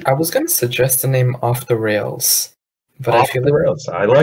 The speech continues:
Speaker 1: that's
Speaker 2: it.
Speaker 1: a,
Speaker 2: Let me
Speaker 1: that's
Speaker 2: write
Speaker 1: a
Speaker 2: that
Speaker 1: little
Speaker 2: down.
Speaker 1: close to Unrailed, though. Uh,
Speaker 2: Another
Speaker 1: but
Speaker 2: great game.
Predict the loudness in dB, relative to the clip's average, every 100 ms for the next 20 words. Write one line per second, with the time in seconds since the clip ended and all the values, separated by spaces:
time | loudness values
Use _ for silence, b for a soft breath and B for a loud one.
0 | 4 4 2 2 2 4 4 4 4 2
1 | 0 2 4 4 0 -2 0 2 2 2
2 | 0 -2 -6 -10 -8 -8 -10 -12 _ _
3 | _ _ _ _ -6 0 2 2 2 2
4 | 4 4 4 4 2 2 2